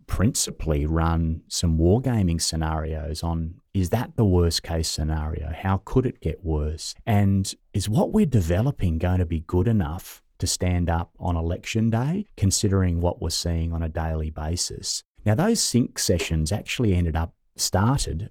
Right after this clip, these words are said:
only being an internal to the elections team. And bear in mind, we had a whole heap of experts there, electoral experts, logistics experts, U N people. But where we got to as we closed up to election day is that we had more and more people wanting to come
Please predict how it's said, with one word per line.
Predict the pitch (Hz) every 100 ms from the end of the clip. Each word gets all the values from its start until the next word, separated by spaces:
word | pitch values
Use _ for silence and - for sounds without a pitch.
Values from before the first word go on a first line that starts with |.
| -
only | 92 92 98 90 82
being | 87 87 82 90
an | 87
internal | 87 90 - 87 85 82 82 82
to | - 90 82 82 80 78
the | - 78
elections | 82 - - 101 98
team. | - 120 170 214 _
And | - 101
bear | 127
in | 98
mind, | 90 85 80
we |
had | 82 82
a |
whole | - 92
heap | 82 82
of | 80
experts | 80 - - 76 -
there, | - 71 73
electoral | 82 80 82
experts, | 82 - - 80 - -
logistics | 78 80 - -
experts, | 82 - - 78 76 - -
U | - 90 87
N | 85 82
people. | - 78 78 78 104 160 -
But | -
where | 107 151 226
we | 120
got | - 92 -
to | 110 90
as | 85
we | 98
closed | - 92 87 87
up | 90 -
to | 87
election | 80 80 - - 143
day | 104 76 80
is | 87 87
that | - 85
we | 87
had | 92 95
more | 92 107 117 131 139
and | 110
more | 98 92
people | - - 90 95 82 82
wanting | 95 113 131
to | 127 104
come | - 87 82 82